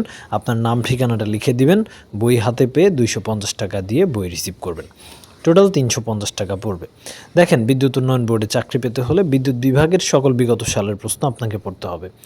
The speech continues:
সেটা হতে পারে নিরাপত্তা প্রহরী, হতে পারে অফিস সহায়ক, হতে পারে কম্পিউটার অপারেটর, এটসেট্রা, এটসেট্রা।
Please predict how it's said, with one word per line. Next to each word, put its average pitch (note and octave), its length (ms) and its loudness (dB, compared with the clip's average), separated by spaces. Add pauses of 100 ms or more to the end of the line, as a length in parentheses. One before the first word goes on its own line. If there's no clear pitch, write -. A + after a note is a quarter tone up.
(240)
সেটা A#2 220 -2
হতে A2+ 220 0
পারে A#2 200 0
নিরাপত্তা A#2 500 -2
প্রহরী, D3+ 420 4
হতে B2+ 240 0
পারে G#2+ 180 -2
অফিস A2 300 0
সহায়ক, D3+ 440 2
হতে A#2 140 -4
পারে G#2 200 -4
কম্পিউটার B2+ 500 -2
অপারেটর, D#3+ 360 2 (420)
এটসেট্রা, G#2 520 -6
এটসেট্রা। - 440 -12